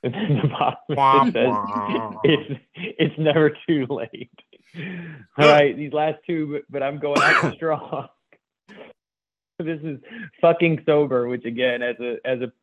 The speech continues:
Speaker 1: as a sober person, I really love this page. It's a picture of a naked woman standing, um, she's, like, lighting a cigarette. It looks like she's either on a beach or, uh,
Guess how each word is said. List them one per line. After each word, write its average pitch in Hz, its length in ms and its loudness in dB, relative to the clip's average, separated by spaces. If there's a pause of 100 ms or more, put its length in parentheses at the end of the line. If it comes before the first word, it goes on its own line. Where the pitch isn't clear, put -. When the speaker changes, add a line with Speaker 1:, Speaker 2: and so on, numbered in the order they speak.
Speaker 1:
as 135 120 -4
a 127 140 -8
sober 147 240 2
person, 131 340 -6
I 113 40 -6
really 117 320 -6
love 107 200 -6
this 113 220 -12
page. 113 240 2 (380)
It's 175 120 0
a 240 60 2
picture 226 300 2
of 165 80 4
a 151 40 2
naked 135 320 0
woman 127 380 -2 (200)
standing, 123 640 -2
um, 110 380 2 (420)
she's, 156 140 -8
like, 160 180 2
lighting 143 320 4
a 127 100 -12
cigarette. 127 420 0
It 220 60 -6
looks 302 160 -2
like 320 180 -4
she's 170 220 -4
either 175 200 0
on 135 60 0
a 127 60 -8
beach 254 420 -2
or, 113 360 -2 (260)
uh, 110 220 -8